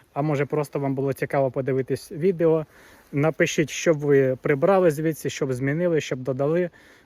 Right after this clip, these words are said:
Можна сказати, що це якийсь мінімальний набір, але, зрозуміло, хтось тягає з собою значно більше, хтось взагалі нічого не бере, взяв там якийсь,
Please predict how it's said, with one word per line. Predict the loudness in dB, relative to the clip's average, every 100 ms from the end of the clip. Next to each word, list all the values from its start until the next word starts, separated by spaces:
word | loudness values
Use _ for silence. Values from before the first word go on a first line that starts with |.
| _
Можна | 0 2 2
сказати, | 2 2 2 2
що | 0 2
це | 0 2
якийсь | 2 0 -4 0
мінімальний | 0 2 0 0 0 0 0 0
набір, | -2 2 2 2 -4 -20 _ _ _
але, | -2 0 2
зрозуміло, | 2 2 2 2 2 2 0
хтось | -4 -2 -2 -2
тягає | -2 0 2 0
з | -2
собою | -4 -2 0
значно | 0 -4 -4 -2
більше, | 2 0 -2 -6
хтось | -6 -2 -2 -2
взагалі | -6 -4 -2 -2 -2
нічого | -2 -2 -2
не | -2
бере, | -2 -2
взяв | 0 -2 -4
там | -4 -6
якийсь, | -6 -8 -8